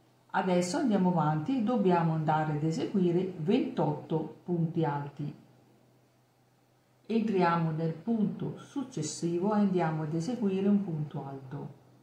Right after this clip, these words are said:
Mettiamo il filo sull'uncinetto, entriamo nel punto successivo e andiamo ad eseguire un punto alto.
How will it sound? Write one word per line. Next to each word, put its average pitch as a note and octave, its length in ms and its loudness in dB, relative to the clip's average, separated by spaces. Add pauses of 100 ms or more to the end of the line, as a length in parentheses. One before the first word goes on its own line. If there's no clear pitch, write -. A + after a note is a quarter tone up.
(640)
Mettiamo F3 520 0
il D#3+ 80 -2
filo F3+ 420 0
sull'uncinetto, D#3+ 1040 0
entriamo E3+ 600 2
nel D3 200 0
punto F3 560 -2
successivo D3 960 -6
e - 60 -6
andiamo D#3 420 0
ad D3+ 100 -4
eseguire E3+ 480 0
un E3 140 -4
punto D3 380 -6
alto. C#3 380 -10